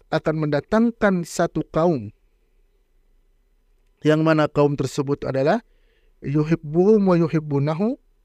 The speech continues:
Allah mencintai mereka dan mereka mencintai Allah. Azillatin 'alal mu'minina, 'aizatin 'alal kafirin. Mereka bersikap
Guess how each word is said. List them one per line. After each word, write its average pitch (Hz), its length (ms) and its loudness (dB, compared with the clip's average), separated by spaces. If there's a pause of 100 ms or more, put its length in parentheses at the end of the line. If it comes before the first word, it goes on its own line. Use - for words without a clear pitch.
(140)
Allah 180 300 4
mencintai 160 480 0
mereka 196 400 0
dan 170 160 -2
mereka 170 400 0
mencintai 156 560 0
Allah. 175 260 2 (600)
Azillatin 190 720 2
'alal 175 260 4
mu'minina, 170 800 0
'aizatin 185 540 0
'alal 175 240 2
kafirin. 180 560 0 (520)
Mereka 165 920 2
bersikap 160 720 -2